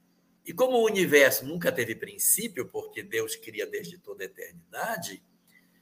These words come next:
é, na verdade, não sabemos quando ele foi criado. Só podemos dizer que a lógica nos leva a concluir que ele é muito mais velho do que nós.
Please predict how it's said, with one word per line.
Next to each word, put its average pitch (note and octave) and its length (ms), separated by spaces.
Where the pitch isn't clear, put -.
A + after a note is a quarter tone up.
é, G2+ 640
na B2 100
verdade, C3 1300
não A#2+ 100
sabemos E3+ 480
quando A2+ 200
ele G#2+ 120
foi G2 220
criado. F2+ 400
Só - 180
podemos G#2+ 380
dizer A#2 400
que G#2+ 360
a A2 120
lógica G#2+ 580
nos G#2+ 260
leva G2+ 340
a F#2+ 80
concluir A#2+ 680
que B2 220
ele B2 220
é B2+ 80
muito C#3+ 580
mais C3+ 360
velho F3 560
do C#3 120
que C#3+ 120
nós. A2 600